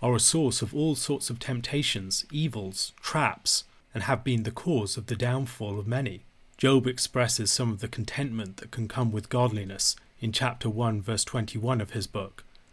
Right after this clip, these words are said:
"And he said, 'Naked I came from my mother's womb, and naked shall I return. The Lord gave, and the Lord has taken away.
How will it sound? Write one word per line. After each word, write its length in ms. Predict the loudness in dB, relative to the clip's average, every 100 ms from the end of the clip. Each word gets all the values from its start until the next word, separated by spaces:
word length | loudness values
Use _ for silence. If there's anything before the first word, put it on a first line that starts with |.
| -6 0
"And 120 | 2
he 80 | 4
said, 360 | 4 4 2
'Naked 420 | 2 2 2 0
I 100 | 0
came 340 | 0 0 0 0
from 160 | -2
my 140 | 0 2
mother's 320 | 0 0 0
womb, 360 | 4 4 4 -6 -14 -2
and 140 | 4
naked 340 | 4 2 0
shall 220 | 0 2 0
I 80 |
return. 540 | 0 -2 -2 -2 -2 -6 -20 _ -2
The 100 | 2
Lord 300 | 4 4 4
gave, 420 | 0 0 -4 -10 -20 -6
and 100 | 0
the 60 |
Lord 320 | 2 4 2 2
has 140 | -2
taken 300 | 0 -2 -2
away. 420 | 0 0 0 -4